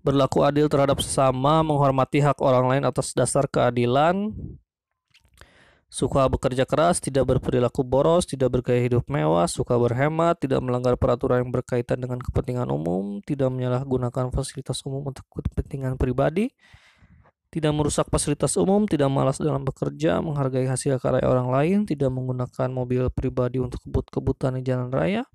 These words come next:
tidak merusak lingkungan yang dapat membahayakan masyarakat, melakukan kegiatan bermanfaat untuk kepentingan bersama.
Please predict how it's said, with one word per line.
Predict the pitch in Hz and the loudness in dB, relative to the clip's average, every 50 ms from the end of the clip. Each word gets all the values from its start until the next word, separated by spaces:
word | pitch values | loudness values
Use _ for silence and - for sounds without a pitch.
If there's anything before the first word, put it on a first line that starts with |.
| _ _ - _ - _ _ _ _ _ _ _ _ _ _ _ _ _ _ - _ | _ _ -20 _ -20 _ _ _ _ _ _ _ _ _ _ _ _ _ _ -20 _
tidak | - 165 156 165 165 | -4 0 2 2 2
merusak | 175 175 175 - 190 180 | 2 2 2 2 2 2
lingkungan | - 175 170 170 175 175 175 175 175 175 | 2 0 0 2 2 2 2 2 2 2
yang | 165 | 2
dapat | 165 160 - 170 170 | 0 2 0 0 0
membahayakan | 170 165 165 156 147 151 147 147 - - 151 151 151 | 0 0 2 2 4 4 4 2 2 -2 -2 -2 -2
masyarakat, | 147 - - - 143 131 131 123 - _ - 165 180 196 208 214 - _ _ _ _ _ _ _ _ _ _ _ | -4 -2 0 0 2 2 2 0 -2 _ 0 2 4 4 2 2 0 _ _ _ _ _ _ _ _ _ _ _
melakukan | - 170 151 143 143 143 - 151 156 156 | -4 -2 -2 -2 -2 -2 -4 -4 -2 -2
kegiatan | 156 143 147 135 135 - 139 135 | -2 0 2 0 2 2 0 0
bermanfaat | 135 135 131 - - 131 131 131 - - - 147 - - | 2 0 0 0 -2 -2 -2 -2 -2 0 0 0 -2 -2
untuk | 185 151 135 143 - 180 - - - | -2 -2 -2 0 -2 -4 -4 -4 -4
kepentingan | - 131 127 127 - 123 127 139 156 170 160 135 | -4 -4 -4 -4 -8 -12 -10 -8 -8 -8 -6 -6
bersama. | 135 127 - - - 123 113 113 110 110 110 113 120 - | -6 -4 -4 -6 -6 -6 -8 -10 -12 -14 -14 -16 -16 -16